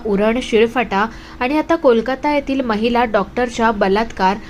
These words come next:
आणि हत्येने संपूर्ण देशभर संताप व्यक्त होतोय. कोलकाता येथील डॉक्टरच्या घटनेनंतर तर सामान्य नागरिकांमधील याविषयीचा रोष विविध रूपांनी बाहेर पडू लागलाय. कल्याणात आज झालेले हे आंदोलन म्हणजे त्याचंच एक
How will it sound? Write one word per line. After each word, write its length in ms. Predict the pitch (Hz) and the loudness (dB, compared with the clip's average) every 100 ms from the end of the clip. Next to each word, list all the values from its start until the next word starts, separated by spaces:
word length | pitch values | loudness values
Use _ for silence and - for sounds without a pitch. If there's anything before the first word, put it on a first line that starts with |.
| - - | -12 -2
आणि 160 | 190 208 | 0 0
हत्येने 440 | 208 - 233 240 | -2 0 0 2
संपूर्ण 500 | 247 220 196 220 240 | 0 0 0 0 2
देशभर 640 | 226 202 208 277 226 220 | 2 2 4 2 4 2
संताप 480 | 247 - 196 185 254 294 | 2 0 0 0 -2 0
व्यक्त 280 | 285 - | -2 2
होतोय. 280 | 294 - 180 - - - - - - - | 2 4 0 -2 -10 -14 -18 -16 -4 4
कोलकाता 480 | 285 330 339 349 339 | 4 4 2 2 0
येथील 300 | 311 285 302 | 0 -2 0
डॉक्टरच्या 640 | 240 202 - 262 254 262 | 0 -2 -2 -4 -2 -2
घटनेनंतर 800 | 240 220 220 247 254 233 220 233 | -2 -2 -2 -2 -2 0 0 0
तर 80 | 240 | -4
सामान्य 520 | 233 214 196 226 240 | -2 -2 -2 -2 -2
नागरिकांमधील 880 | 269 226 208 233 247 240 208 190 220 - - - - | -2 -2 -2 -2 -2 -2 0 2 0 -4 -16 -18 -2
याविषयीचा 680 | 262 277 285 320 330 339 330 | 0 0 -2 -2 -2 0 2
रोष 340 | 254 262 269 | 4 2 2
विविध 480 | 302 240 220 247 247 | -2 0 -2 0 0
रूपांनी 520 | 254 226 247 240 226 | 0 2 0 0 -2
बाहेर 360 | 220 196 196 262 | 0 -2 -2 -2
पडू 240 | 285 285 | -2 -2
लागलाय. 300 | 277 202 175 - - - - - 196 | -2 -2 -4 -8 -16 -20 -20 -6 2
कल्याणात 420 | 196 202 208 202 | 2 2 0 -2
आज 200 | 208 202 | -2 -2
झालेले 340 | 214 220 214 | -2 0 0
हे 120 | 220 | 2
आंदोलन 520 | 233 208 190 220 254 254 | 2 0 0 0 0 0
म्हणजे 380 | 233 196 196 226 - - - | 0 2 2 0 -6 -18 -4
त्याचंच 380 | 262 247 330 320 | -2 0 -4 0
एक 220 | 269 285 | 2 2